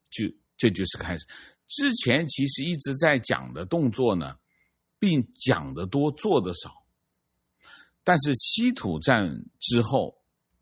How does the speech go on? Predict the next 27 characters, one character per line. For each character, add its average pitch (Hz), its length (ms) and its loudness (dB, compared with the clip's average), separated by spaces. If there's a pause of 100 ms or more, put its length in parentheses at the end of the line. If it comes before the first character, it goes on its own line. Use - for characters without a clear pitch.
(520)
就 127 160 0
是 95 180 -2
又 101 240 2
讲 62 240 -6
又 67 140 -8
做 67 280 -6
了， - 200 -16 (760)
这 110 120 -4
西 104 220 -2
方 95 200 -2
就 90 60 -6
开 92 200 -4
始 - 140 -10
动 80 220 -8
了。 55 300 -14
其 95 180 -6
实 80 60 -8
开 82 180 -4
始， 69 100 -12 (240)
就 110 200 4
先 139 280 8
是 127 200 0
从 107 360 2
稀 123 220 0
土 107 180 -2
领 73 200 -4
域， 82 260 -8